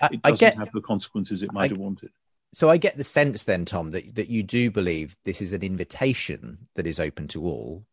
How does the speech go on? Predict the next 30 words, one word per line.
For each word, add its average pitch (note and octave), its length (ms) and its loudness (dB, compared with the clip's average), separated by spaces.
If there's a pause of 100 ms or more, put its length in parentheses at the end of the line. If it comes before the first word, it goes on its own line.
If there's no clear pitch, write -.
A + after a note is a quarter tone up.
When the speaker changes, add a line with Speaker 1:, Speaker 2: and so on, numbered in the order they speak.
(140)
Speaker 2:
Yes. F3+ 140 0
Speaker 1:
but C3 180 0
not C3 100 2
all B2+ 160 2
will A#2+ 160 0
necessarily A2 640 2
embrace. - 520 -4 (160)
Speaker 2:
E-, D#3+ 40 4
e-, D#3+ 420 -2
exactly. D3 500 -2
I A#2 100 4
don't C3 220 6
think A#2+ 220 2
all A2+ 100 8
do B2+ 180 6
embrace E2+ 460 2
it, B2 140 -8
because G#2+ 340 0
I'm G#2 160 2
not A#2 220 2
a - 20 0
universalist. F2+ 720 -4
I've F#2+ 100 -2
never A2+ 180 2
been F2 200 -6
a - 20 -6
universalist, E2+ 640 -4
'cause G#2 180 0
I G#2 60 -4
think A#2+ 240 -4